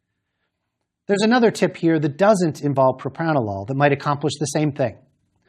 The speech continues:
Talking to people about your fears. In many situations,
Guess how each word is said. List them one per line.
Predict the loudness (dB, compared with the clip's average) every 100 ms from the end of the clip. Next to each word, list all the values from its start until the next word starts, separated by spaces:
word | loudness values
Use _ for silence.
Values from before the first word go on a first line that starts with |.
| _ _ _ _ _
Talking | 2 4 4 0 0
to | -2
people | -2 -2 -2
about | 2 0 0
your | -6
fears. | -6 -8 -10 -20 _ _ _ _ _ _ _ _ _ _ _ _ _ _ _ -2
In | 4
many | 6 6 4
situations, | 2 4 4 4 0 -10 -14